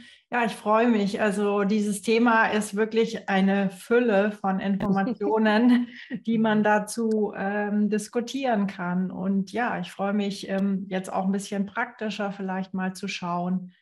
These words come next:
Speaker 1: wie kann ich in dieses Erleben von Fülle, ähm, was kann ich aktiv gestalten,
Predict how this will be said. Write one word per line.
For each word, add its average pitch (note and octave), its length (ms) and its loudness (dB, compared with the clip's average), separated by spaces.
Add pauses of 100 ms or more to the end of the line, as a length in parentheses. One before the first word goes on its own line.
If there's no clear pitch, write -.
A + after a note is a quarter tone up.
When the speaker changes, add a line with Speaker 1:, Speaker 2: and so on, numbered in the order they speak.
(400)
Speaker 1:
wie A3 100 -2
kann G3+ 260 0
ich G3+ 240 -4
in G3 200 0
dieses F#3+ 560 -2
Erleben F#3+ 580 0
von F3+ 240 -4
Fülle, F3+ 800 -6
ähm, F#3+ 680 -2
was G3 240 -8
kann A3+ 180 0
ich A3 200 0
aktiv D4 560 0
gestalten, F#3+ 800 0